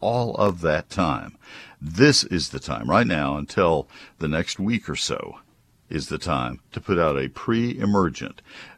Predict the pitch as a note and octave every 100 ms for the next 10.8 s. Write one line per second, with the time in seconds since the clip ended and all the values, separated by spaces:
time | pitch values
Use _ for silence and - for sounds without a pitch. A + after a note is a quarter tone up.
0 | - C#2 C2+ E2+ E2+ G#2 G2 F#2 - C3
1 | B2+ - - A2+ A#2 G#2+ G2 G2 F#2 E2+
2 | F#2 G2+ G#2+ F#2+ - D#3 D3 F2 B1 A#1
3 | - - - C#2 D2 B1+ - - _ _
4 | _ - - D#2+ D#2+ D2 C#2+ D2 - D3
5 | C#3 F#2 - F#2+ E2+ B2+ - - - G2
6 | C3 - A2+ C3+ C3+ G2 B2 C3 G#2 D2
7 | B1+ - G2+ E2+ C#2+ F2 - A#2+ G#2 F#2+
8 | F2+ F2+ E2+ - - - _ - - F2
9 | D#2 C#2 F#2 C3 A2+ G#2+ A2 A#2+ - -
10 | F#2 E2+ - - A#2 B2+ C#3+ C#3